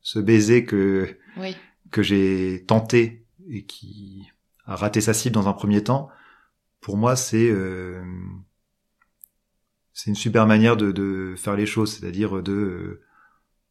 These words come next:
Speaker 1: prendre un petit risque, c'est pas non plus, euh, un truc de fou, mais,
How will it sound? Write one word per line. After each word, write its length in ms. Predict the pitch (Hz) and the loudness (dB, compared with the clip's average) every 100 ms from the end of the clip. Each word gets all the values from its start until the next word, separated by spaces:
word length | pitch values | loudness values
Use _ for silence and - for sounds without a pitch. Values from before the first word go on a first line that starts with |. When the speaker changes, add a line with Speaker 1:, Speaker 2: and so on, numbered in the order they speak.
| _ 180 - _ | _ -20 -20 _
Speaker 1:
prendre 320 | - 117 101 | -6 -4 -2
un 80 | 98 | -4
petit 480 | - 120 120 - 104 | -2 0 0 0 0
risque, 320 | 117 - - | 0 -4 -8
c'est 140 | - | -14
pas 80 | - | -14
non 100 | - | -16
plus, 260 | - - 50 | -14 -14 -12
euh, 240 | 50 50 98 98 | -14 -16 -18 -20
un 60 | |
truc 220 | - - | -18 -16
de 160 | - - | -14 -14
fou, 220 | - 147 | -8 -4
mais, 360 | 156 101 95 | -2 -2 -4